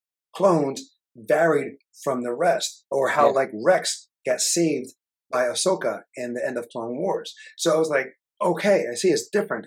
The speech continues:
Speaker 1: But then the side missions happen. Then, you know, they, they, of course, they escape. It's like, for me, it was just like, ah, ah.
Speaker 2: No, I get it. Yeah,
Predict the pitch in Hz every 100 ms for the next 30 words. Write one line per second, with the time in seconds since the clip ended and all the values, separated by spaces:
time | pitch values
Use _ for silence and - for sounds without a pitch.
0 | _ 160 156 170 196 202 202 196 202 -
1 | - 147 131 123 - 113 104 110 113 147
2 | 175 170 131 113 120 120 - 135 - 120
3 | 120 120 - 131 120 110 120 - - -
4 | 151 156 202 220 220 180 170 165 156 151
5 | - - - - - - _ 202 202 190
6 | 190 147 147 - - - 151